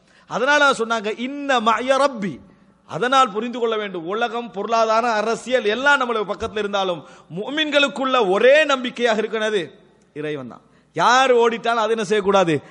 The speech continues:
அந்த நம்பிக்கை நம்மளுக்கு ஓடக்கூடாது. அன்புள்ள சகோதரர், அதனால அல்லாஹு தாலா அப்படிப்பட்ட நம்பிக்கைக்கு முன்னால கடலை பிளந்தான். கடலை பிளந்த அல்லாஹு தாலா. அல்லாஹு தாலா எப்படிப்பட்டவனுக்கு முன்னால ஒன்றை கொடுப்பான்டா,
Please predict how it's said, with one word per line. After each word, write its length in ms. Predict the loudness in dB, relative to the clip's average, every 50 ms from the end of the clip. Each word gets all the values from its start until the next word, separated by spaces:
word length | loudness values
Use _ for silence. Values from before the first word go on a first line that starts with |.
| -14 -4
அந்த 200 | -2 2 2 4
நம்பிக்கை 420 | 4 2 2 0 -2 0 2 2 4
நம்மளுக்கு 360 | 4 2 0 0 0 2 2
ஓடக்கூடாது. 480 | 2 2 2 0 0 0 0 0 -2
அன்புள்ள 400 | -6 -6 -4 -2 0 2 2 2
சகோதரர், 380 | 0 0 -2 -2 -2 -2 0 2
அதனால 400 | 2 2 2 2 2 2 2 0
அல்லாஹு 260 | 0 0 -2 -2 -2 -2
தாலா 260 | -2 -2 0 -2 -2 -4 -8 -16 -20 -20 _ -20
அப்படிப்பட்ட 880 | -20 -20 -20 _ _ _ _ 2 2 4 4 0 0 0 0 0 0 -4
நம்பிக்கைக்கு 500 | -4 -6 -6 -8 -8 -8 -8 -8 -8 -12
முன்னால 320 | -12 -10 -8 -8 -8 -8
கடலை 340 | -8 -6 -6 -4 -6 -6 -8
பிளந்தான். 320 | -10 -12 -12 -12 -14 -18 _ -20 -20 -20 -20 -20 -20 _ _ _ _ _ _ _
கடலை 400 | _ -2 0 2 4 4 4 2 0 -6 -12 -18 -20 -20 -16 -4
பிளந்த 360 | 0 2 4 4 4 4 2
அல்லாஹு 260 | 2 2 2 0 0 -2
தாலா. 140 | -2 0 0
அல்லாஹு 540 | 0 2 2 4 4 4 4 2 0 -2 -2
தாலா 360 | 0 2 2 2 2 0 0 -2 -4 -8 -16 -20 -20 _ _ _ -4
எப்படிப்பட்டவனுக்கு 1120 | -2 0 0 0 -2 -4 -4 -2 -2 -2 -2 0 0 0 2 4 2 2 2 -2 -4 -6
முன்னால 420 | -6 -2 2 2 2 4 2 0 -4 -8 -18 -20 _
ஒன்றை 280 | -2 0 0 2 0 0 0
கொடுப்பான்டா, 520 | -2 -2 2 2 4 4 4 2 2 2